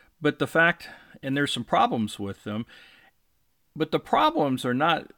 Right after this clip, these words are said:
that they're being anti-competitive. I just want to put it that way. And, and so I, I think this should really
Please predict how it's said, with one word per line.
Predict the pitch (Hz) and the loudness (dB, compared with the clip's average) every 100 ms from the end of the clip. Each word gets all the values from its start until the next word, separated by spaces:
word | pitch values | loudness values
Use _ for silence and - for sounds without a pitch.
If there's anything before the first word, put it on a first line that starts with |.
| _ | _
that | - 131 127 127 - | -20 -12 -4 -4 -4
they're | 123 120 | -4 -4
being | 113 143 127 - | -2 -2 -2 -2
anti-competitive. | 147 143 147 123 - 113 - 123 - - - - _ _ _ - _ - | -2 0 0 0 0 -6 -4 -4 -6 -10 -18 -20 _ _ _ -20 _ -10
I | |
just | 131 131 | -8 -6
want | 139 131 | -6 -4
to | |
put | 110 - 110 | -4 -6 -8
it | 104 | -8
that | 101 - | -10 -10
way. | - - _ _ - _ _ - | -14 -18 _ _ -20 _ _ -8
And, | 175 | -4
and | 180 190 | -2 2
so | 247 | 4
I, | 233 - | 4 4
I | 185 | 0
think | 254 285 | 0 -2
this | 208 185 | 0 -2
should | - 160 127 | 0 -2 0
really | 131 180 202 170 123 | 2 2 4 2 0